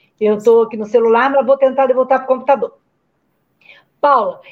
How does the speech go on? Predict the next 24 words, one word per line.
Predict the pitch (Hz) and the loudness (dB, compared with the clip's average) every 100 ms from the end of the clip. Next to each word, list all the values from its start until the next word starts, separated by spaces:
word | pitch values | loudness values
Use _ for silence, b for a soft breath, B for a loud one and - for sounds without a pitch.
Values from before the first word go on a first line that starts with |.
| B | B
eh, | 220 233 | 0 2
nós | 247 311 | 2 0
estamos | 330 320 | -2 -2
fa-, | 311 | 0
nós, | 254 254 240 - | 0 2 0 0
que | 269 | -2
eu | 269 | 0
digo | 277 | 0
assim, | 269 | -2
nós, | 226 240 269 262 226 | -2 0 2 0 -2
mulheres | 220 214 208 | -4 -4 -4
com | 220 | -6
deficiência, | 196 196 - 240 254 240 247 | -8 -8 -6 -2 0 0 -2
nós | 220 220 240 | 0 0 0
do | 185 | 2
Eu | 208 | -2
Protejo, | 208 180 - 269 254 233 247 B B B | -2 -6 0 4 4 2 -10 B B B
você, | 202 208 196 - 277 | -4 -4 -2 2 4
nós | 269 277 | 4 2
estamos | 285 294 277 | 0 0 -2
fazendo | 285 254 269 262 | -2 -4 -4 -6
a | |
nossa | 262 277 285 | -8 -8 -10
parte, | - 262 220 - - | -4 -4 -4 -8 -20